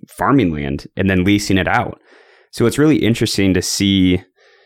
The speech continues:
that kind of market dynamic that, you know, in s-, in a,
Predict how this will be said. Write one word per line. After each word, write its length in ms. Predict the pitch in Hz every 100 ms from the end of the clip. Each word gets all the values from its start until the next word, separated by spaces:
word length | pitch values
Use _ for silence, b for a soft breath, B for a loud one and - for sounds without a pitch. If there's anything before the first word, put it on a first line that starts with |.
| b
that 320 | - 92 92 -
kind 220 | - 95
of 360 | 87 82 - -
market 420 | 101 95 95 85
dynamic 680 | 90 85 82 85 76 -
that, 280 | - 80 76 - _ - -
you 100 | 107
know, 140 | 92
in 60 | 92
s-, 160 | - -
in 140 | -
a, 240 | 95 82